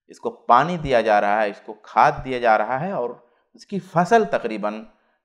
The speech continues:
लग करके तैयार हो चुकी है। छोटे-छोटे मामलात, मामूली मामूली चीज़ों को लेकर के,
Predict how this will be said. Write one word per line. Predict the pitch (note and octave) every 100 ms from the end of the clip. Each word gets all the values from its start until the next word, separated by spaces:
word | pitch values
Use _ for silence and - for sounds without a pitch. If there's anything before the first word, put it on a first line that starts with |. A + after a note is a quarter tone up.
| -
लग | A2+ F3+ -
करके | C3 A2+ D3 F3 -
तैयार | A2+ A2+ B2+
हो | F2 E2
चुकी | - _
है। | - _ _ _ _ _ _ _ _ _ _ _ _ _ _ _ _ _ -
छोटे-छोटे | A3 C4 D4 C4 A3+
मामलात, | G3+ D3 A#2 G2+ F2 - - - _ _ _ _
मामूली | - G#3 C4 C4+
मामूली | B3 A#3 A3 G#3
चीज़ों | - D#3+ F3 G3 F3+
को | D#3
लेकर | B2+ B2+ D3+ D3 G#2+
के, | G2+